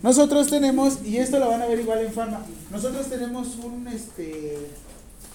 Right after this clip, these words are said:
un tratado que se llama Tratado de Helsinki, específicamente viene de Finlandia, y lo que hace es que nosotros no podemos experimentar en humanos.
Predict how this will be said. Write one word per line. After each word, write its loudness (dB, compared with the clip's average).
un -4
tratado -4
que -10
se -10
llama -6
Tratado -4
de -8
Helsinki, -10
específicamente -8
viene -10
de -8
Finlandia, -10
y -12
lo -4
que -8
hace -8
es -10
que -8
nosotros -10
no -6
podemos -10
experimentar -14
en -10
humanos. -10